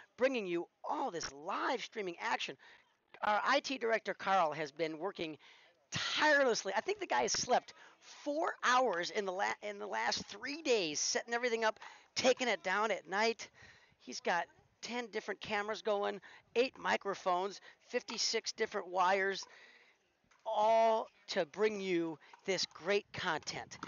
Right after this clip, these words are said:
So please share, share, share, and like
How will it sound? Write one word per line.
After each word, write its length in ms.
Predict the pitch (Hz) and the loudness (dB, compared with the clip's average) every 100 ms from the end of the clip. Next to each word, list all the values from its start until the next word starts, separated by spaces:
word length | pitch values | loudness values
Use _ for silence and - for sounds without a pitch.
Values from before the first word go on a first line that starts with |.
| - - | -14 -6
So 220 | - 190 | -2 -2
please 500 | 220 254 196 135 - - - - | -2 -4 -2 -6 -12 -16 -18 -6
share, 420 | - 208 202 220 | -2 0 0 -2
share, 380 | - 196 190 196 | -4 -2 -2 -2
share, 460 | - 175 160 160 - - - - | 0 2 2 -2 -8 -20 -20 -8
and 180 | 151 147 | -8 -2
like 360 | 165 185 - | 2 2 0